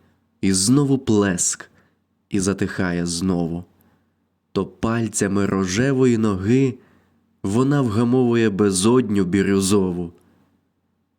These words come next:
І відкрива обійми їй свої, ця велич вод усім вітрам відкрита.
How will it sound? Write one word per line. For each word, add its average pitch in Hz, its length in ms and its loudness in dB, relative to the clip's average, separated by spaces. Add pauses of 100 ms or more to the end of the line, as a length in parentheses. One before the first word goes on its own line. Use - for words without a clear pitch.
І 107 160 4
відкрива 113 680 0
обійми 107 760 2
їй 90 160 2
свої, 90 580 0 (600)
ця 101 220 -2
велич 135 520 0
вод 98 440 0 (400)
усім 104 400 2
вітрам 101 520 -2
відкрита. 98 680 -2